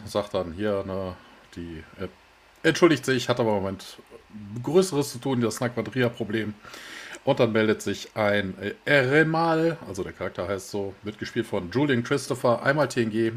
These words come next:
einmal, äh, hat er in D S nine irgendeine Sync-Stimme gehabt, einmal Outer Limits, einmal Dead Zone, zweimal vierundvierzig hundert. Doktor McIntyre in Smallville, einmal die sechs, nee, sieben Millionen Dollar Frau ist es ja.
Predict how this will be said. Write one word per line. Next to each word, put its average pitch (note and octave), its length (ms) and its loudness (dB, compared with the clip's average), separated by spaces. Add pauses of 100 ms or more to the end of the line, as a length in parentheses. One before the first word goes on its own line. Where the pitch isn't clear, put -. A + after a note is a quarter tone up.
(100)
einmal, G#2+ 840 -2
äh, - 440 -20
hat G#2 120 -2
er G2+ 120 2
in F#2+ 100 -8
D A#2 120 -4
S G#2 120 -4
nine A2+ 360 2
irgendeine G2 300 -4
Sync-Stimme B2+ 540 0
gehabt, A2+ 300 2
einmal A2+ 220 0
Outer G#2+ 200 0
Limits, G#2 340 -2
einmal G#2+ 280 0
Dead G2 260 2
Zone, F#2+ 220 -2
zweimal A2+ 400 0
vierundvierzig - 580 -6
hundert. A2+ 300 0 (460)
Doktor F#3+ 340 2
McIntyre C#3+ 640 4
in G#2+ 100 0
Smallville, C#3 720 0
einmal D#3+ 460 0
die C#3 300 -2
sechs, - 460 -10
nee, A2 120 0
sieben C3+ 240 0
Millionen G2 360 0
Dollar G2 200 2
Frau A2 240 0
ist A#2+ 120 0
es - 140 -10
ja. F3 200 0